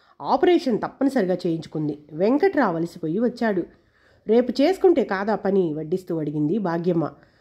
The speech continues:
"పనులాగుతాయా? చదువుకున్న నిర్మల పనులు చేయించుకుంటుంది.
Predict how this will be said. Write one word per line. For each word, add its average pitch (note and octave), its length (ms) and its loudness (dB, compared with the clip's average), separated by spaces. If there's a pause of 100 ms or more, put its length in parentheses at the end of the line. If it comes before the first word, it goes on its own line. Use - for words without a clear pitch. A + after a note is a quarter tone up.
(220)
"పనులాగుతాయా? G#3+ 920 2
చదువుకున్న B3 420 0
నిర్మల B3+ 420 2
పనులు G3 360 -2
చేయించుకుంటుంది. F3+ 640 -2